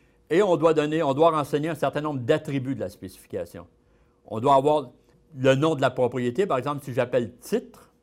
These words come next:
titre, ça, c'est ce que je vais appeler le nom de la propri-, la propriété qui est liée à la spécification.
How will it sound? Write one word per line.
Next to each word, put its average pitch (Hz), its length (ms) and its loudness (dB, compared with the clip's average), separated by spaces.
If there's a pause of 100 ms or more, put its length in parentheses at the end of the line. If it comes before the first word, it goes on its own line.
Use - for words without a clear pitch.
(920)
titre, 208 380 0 (100)
ça, - 300 -2
c'est - 180 -4
ce 131 80 -12
que 143 100 2
je 123 60 -6
vais 139 60 0
appeler 135 280 -2
le 123 120 0
nom 117 160 -8
de 107 60 -10
la 104 80 -6
propri-, 104 340 -10
la 104 120 -6
propriété 110 640 -8
qui 120 220 -8
est 113 40 -6
liée 107 340 -4
à 104 40 -4
la 92 120 -8
spécification. - 680 -18